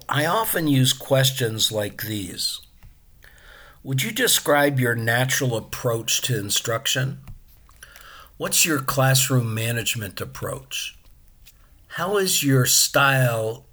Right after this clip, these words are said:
in administration similar and different from what your teaching style was? How is your approach to coaching similar or different from your earlier teaching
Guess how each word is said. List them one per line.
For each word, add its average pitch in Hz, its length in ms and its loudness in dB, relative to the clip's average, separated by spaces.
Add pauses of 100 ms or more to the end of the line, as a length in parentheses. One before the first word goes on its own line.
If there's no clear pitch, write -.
(240)
in 123 160 0
administration 117 1300 0
similar 147 720 4
and 117 340 -6
different 131 520 -2 (300)
from 120 220 -4
what 117 220 -2
your 107 100 -6
teaching 127 480 0
style 104 440 -4
was? - 440 -8 (1000)
How 165 260 -4
is 156 180 2
your 143 160 4
approach 131 560 2
to 110 100 -4
coaching - 800 -4 (240)
similar 120 640 0
or 104 240 -4
different 104 560 -6 (320)
from 110 280 -6
your 110 140 -6
earlier 110 520 -2
teaching 127 680 -2